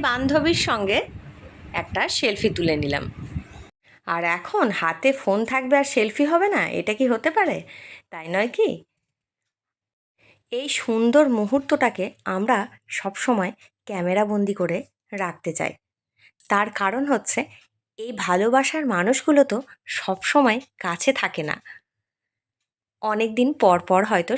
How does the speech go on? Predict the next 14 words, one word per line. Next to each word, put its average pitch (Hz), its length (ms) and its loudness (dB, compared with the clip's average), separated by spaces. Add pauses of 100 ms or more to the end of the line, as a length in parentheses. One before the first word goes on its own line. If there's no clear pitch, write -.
সকলের 165 440 -4
সঙ্গে 170 260 -2 (400)
দেখা 160 340 -2
হয়, - 160 -6 (580)
তাই 208 240 -12 (560)
একটু 196 320 -6 (160)
সুযোগও 247 500 4
আমরা 175 200 -2 (440)
ছাড়তে 180 420 -2 (100)
চাই 208 220 0
না 190 60 -6 (320)
ক্যামেরাবন্দি 170 800 -4
করার। 156 220 -4 (1160)
সকলের 339 540 4